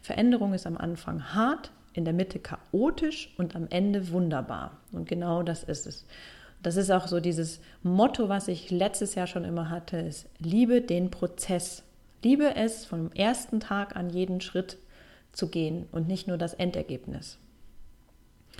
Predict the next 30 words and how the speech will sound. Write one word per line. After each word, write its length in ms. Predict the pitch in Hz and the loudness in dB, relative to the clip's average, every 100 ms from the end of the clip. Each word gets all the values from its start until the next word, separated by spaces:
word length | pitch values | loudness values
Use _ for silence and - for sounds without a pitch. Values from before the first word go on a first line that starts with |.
| - - - | -16 -16 0
Ein 200 | 196 208 | 6 8
Weg, 320 | 220 311 320 | 8 8 4
wenn 140 | - 220 | 4 6
man 100 | 220 | 6
jetzt 220 | 202 208 | 4 2
durch 140 | 202 | 0
den 200 | - 185 | 2 0
Tiefschnee 520 | - 294 311 - 165 156 | 6 6 6 2 0 0
geht, 520 | 156 208 311 - - | 2 4 2 -2 -8
was 220 | 170 139 | -8 -6
jetzt 260 | - 143 - | -6 -6 -4
zum 240 | 165 156 | -4 4
Winter 340 | 190 294 294 - | 8 8 6 -4
passt, 380 | - 202 - - - - - - | 0 0 0 -8 -18 -18 -18 -2
ähm, 240 | 196 202 - | 2 4 2
ist 220 | 214 - | 0 6
auch 220 | 240 - | 6 6
erst 240 | 170 165 | 0 0
beschwerlich. 680 | - - - 147 139 139 - - | -4 -4 0 0 0 -4 -6 -2
Also 260 | 160 165 | 2 4
wenn 100 | 170 | 4
man 140 | 190 180 | 4 4
so 100 | 180 | 4
richtig 300 | 226 233 - | 2 2 0
durch 220 | 180 - | -2 -2
tiefen, 960 | - 254 247 247 - 208 208 202 202 - - - | 4 6 6 6 4 4 4 4 0 -4 -8 2
lockeren, 680 | 185 196 240 - 208 190 | 6 8 6 4 4 6
luftigen 500 | 190 226 233 202 180 | 6 6 4 -2 0
Schnee 360 | 180 - 190 214 | -4 0 2 2
geht, 380 | 214 190 247 | 4 2 0